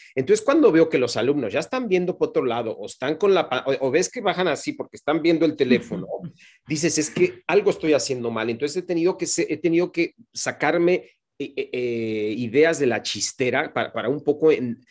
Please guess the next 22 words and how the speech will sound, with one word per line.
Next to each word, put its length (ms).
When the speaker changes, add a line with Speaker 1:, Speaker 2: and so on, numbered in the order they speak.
Speaker 1:
eh, 220
eh, 200
en, 200
eh, 120
jalar 380
su 160
atención. 680
Y 80
esto 240
lo 160
he 20
hecho 240
también 380
como 240
periodista. 680
Y 120
esto 180
lo 100
hago, 360
trato 380
de 100
dar 380